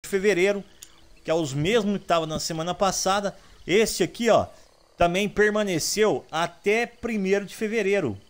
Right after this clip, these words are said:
Olha lá, todos até primeiro de fevereiro. Prepare-se para um ano de novas aventuras até primeiro de fevereiro ali.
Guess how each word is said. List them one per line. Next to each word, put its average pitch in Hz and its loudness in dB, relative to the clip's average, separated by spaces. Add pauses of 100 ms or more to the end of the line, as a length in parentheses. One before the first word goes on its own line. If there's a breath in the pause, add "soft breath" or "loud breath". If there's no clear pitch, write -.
(1400)
Olha 123 -8
lá, 104 -4
todos 208 -2
até 226 0
primeiro 220 -2
de - -2
fevereiro. 170 0
Prepare-se 214 0
para 190 2
um 196 -2
ano 208 0
de 170 -4
novas 185 0
aventuras 180 -2 (300 soft breath)
até 196 -2
primeiro 180 0
de 185 4
fevereiro 165 2
ali. 143 -2